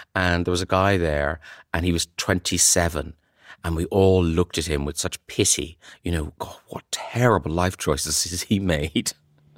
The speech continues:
<laughs> that he's still here?" Meanwhile, I'm now in my thirties. I'm still working in a restaurant. A friend of mine says that there shouldn't be national service, but everyone should have to work in restaurants for a year or two. Because it changes you.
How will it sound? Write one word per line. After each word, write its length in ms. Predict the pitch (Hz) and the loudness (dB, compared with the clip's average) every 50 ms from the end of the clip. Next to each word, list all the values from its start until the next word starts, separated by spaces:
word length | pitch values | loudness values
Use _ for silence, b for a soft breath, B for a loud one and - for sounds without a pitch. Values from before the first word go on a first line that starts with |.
| _ | _
<laughs> 380 | - - - - - - - - | -16 -2 0 0 0 0 0 2
that 180 | 175 151 120 - | 2 2 2 2
he's 380 | - - 147 131 - 143 135 | 4 4 4 4 4 2 0
still 360 | - - - 113 107 104 107 | 0 2 4 4 6 6 6
here?" 400 | 104 104 110 107 101 92 87 78 B B B B 151 135 113 104 B B | 4 4 4 4 6 4 4 2 B B B B -6 -4 -4 -6 B B
Meanwhile, 600 | - 120 131 131 123 113 98 90 87 85 85 87 - | 2 4 6 6 6 6 6 6 6 6 4 4 2
I'm 220 | 107 104 98 98 | 2 2 2 2
now 180 | 98 95 92 92 | 2 4 4 4
in 120 | 92 92 | 4 4
my 120 | 90 85 87 | 4 2 0
thirties. 680 | - - 98 92 95 104 - 85 78 78 80 - - - | 2 4 6 6 6 4 2 -4 -6 -6 -8 -14 -12 -8
I'm 160 | - 82 82 | -6 -6 -6
still 200 | 82 - 98 92 | -4 -4 -4 -4
working 220 | 87 87 87 - 87 | -4 -4 -4 -6 -6
in 40 | |
a 40 | 85 | -4
restaurant. 280 | 85 90 - - 82 85 - _ - _ _ _ | -4 -4 -4 -6 -8 -8 -12 _ -20 _ _ _
A 80 | - 127 | 0 2
friend 180 | - 175 175 | 4 4 4
of 60 | 175 175 | 6 4
mine 220 | 151 123 110 104 | 4 4 4 2
says 300 | - 107 98 101 92 - B B B B B B B | 2 4 4 4 2 0 B B B B B B B
that 300 | - 110 113 110 110 - _ | 4 4 4 4 2 -2 _
there 140 | - 123 117 | 0 0 2
shouldn't 260 | - - 151 147 131 | 2 0 0 0 2
be 80 | 131 123 | 2 2
national 360 | 120 113 110 - - 107 92 | 2 2 0 0 0 -2 0
service, 640 | - - 101 98 80 71 69 69 - - - - - b b b b b | 4 4 4 4 4 0 -4 -6 -6 -8 -8 -10 -14 b b b b b
but 180 | - 104 104 - - | 0 0 2 2 2
everyone 420 | 113 110 113 110 101 95 90 90 | 2 2 4 4 4 4 2 2
should 360 | 87 - - 90 85 80 - - | 0 0 0 0 0 -2 -6 -10
have 300 | - 95 92 85 - - | -4 -2 -2 -2 -2 -4
to 100 | - - | -4 -4
work 320 | 90 85 95 87 87 - - | -4 0 0 0 0 0 -2
in 120 | 85 85 | -2 -2
restaurants 560 | 85 82 80 - - - 71 69 62 - - | -2 -2 -2 -2 -2 -4 -4 -4 -6 -10 -14
for 200 | - - 82 76 | -10 -6 -4 -4
a 60 | 71 76 | -4 -4
year 220 | 76 76 73 69 | -6 -6 -6 -8
or 40 | 67 | -8
two. 300 | - - 76 65 - - - B B B B B B B B _ - 117 | -8 -8 -8 -8 -8 -10 -14 B B B B B B B B _ -8 -4
Because 320 | 135 165 - 185 190 180 - | -4 -2 0 -2 -2 0 -2
it 140 | - 208 - | -4 -4 -2
changes 600 | - - - 214 269 370 440 - 453 359 - - | -2 2 4 6 6 4 4 4 2 2 2 -2
you. 360 | - 76 69 64 64 - - | -4 -4 -4 -4 -8 -10 -12